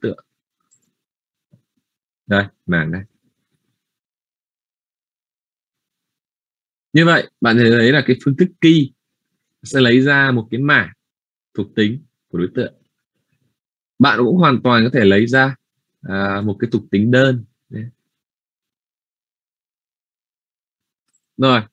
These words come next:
trong trường hợp bạn muốn lấy ra không phải là thuộc tính mà lấy ra giá trị, thì tương tự như thằng key, thằng, à,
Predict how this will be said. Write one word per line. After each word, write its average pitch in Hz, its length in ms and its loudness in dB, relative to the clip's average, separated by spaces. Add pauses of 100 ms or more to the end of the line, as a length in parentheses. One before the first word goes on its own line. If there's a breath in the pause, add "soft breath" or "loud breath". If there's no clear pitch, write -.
(280)
trong 180 220 0
trường 151 180 0
hợp 131 280 0
bạn 123 340 -2
muốn 135 420 -4 (720)
lấy 123 240 2
ra 160 380 -2 (2250)
không 156 220 -6
phải 113 300 -2
là 101 180 -6
thuộc 107 140 -10 (100)
tính 117 360 -2 (120)
mà 104 220 -6
lấy 98 160 -2
ra 123 120 -4
giá 110 240 -6
trị, - 280 -6 (1300)
thì 110 160 0
tương 170 220 4
tự 147 120 4
như 131 160 0
thằng 110 220 -2
key, 147 320 2 (760)
thằng, 113 220 -2
à, 113 360 -2